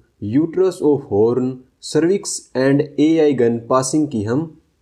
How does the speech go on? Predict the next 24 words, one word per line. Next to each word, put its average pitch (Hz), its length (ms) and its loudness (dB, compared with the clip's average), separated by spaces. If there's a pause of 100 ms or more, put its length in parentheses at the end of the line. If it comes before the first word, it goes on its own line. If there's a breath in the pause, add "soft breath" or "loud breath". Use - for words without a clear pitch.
बात 151 380 0
करेंगे। 107 440 0 (1120)
इसी 185 320 0
के 165 160 0
साथ 117 360 -2 (240)
हम 139 120 2
वीडियो 123 460 2
की 131 160 -2
शुरुआत 113 520 0
करते 131 300 0
हैं। 156 220 -2 (380 soft breath)
अगर 175 320 2
वीडियो 139 460 2
आपको 131 360 0 (160)
अच्छी 170 300 -4
लगे 139 340 0 (380)
तो 180 120 2
प्लीज 185 520 -2
लाइक, 135 580 0
सब्सक्राइब, 120 680 -2
शेयर 110 300 0
करना 113 360 0 (440)
मत 180 280 0
भूलिए, 107 480 -2